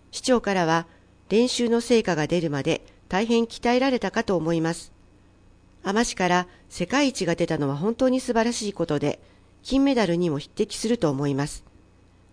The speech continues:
ぜひ今後もご活躍を期待しております」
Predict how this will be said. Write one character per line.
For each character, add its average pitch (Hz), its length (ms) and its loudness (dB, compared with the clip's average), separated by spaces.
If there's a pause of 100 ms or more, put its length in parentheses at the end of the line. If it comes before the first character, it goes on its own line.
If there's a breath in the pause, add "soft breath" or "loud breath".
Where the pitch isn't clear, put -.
(100)
ぜ 240 80 2
ひ 220 160 -2
今 220 200 2
後 208 120 2
も 208 240 2 (220 loud breath)
ご 180 100 -6
活 208 240 -2
躍 208 240 0
を 202 80 -2
期 - 100 -14
待 202 160 0
し 226 60 -10
て - 100 -2
お 220 60 2
り 196 120 0
ま 190 120 0
す」 - 140 -16